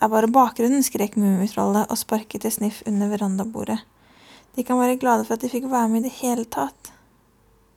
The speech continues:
"Hva gjør dere?", spurte Mummitrollets mamma og kikket gjennom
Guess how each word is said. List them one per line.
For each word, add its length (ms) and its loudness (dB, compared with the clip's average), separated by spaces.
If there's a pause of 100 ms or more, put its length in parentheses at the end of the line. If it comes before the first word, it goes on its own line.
(580)
"Hva 160 -4
gjør 300 0
dere?", 420 2 (240)
spurte 400 -6
Mummitrollets 560 2
mamma 400 2
og 80 -4
kikket 340 -8
gjennom 220 0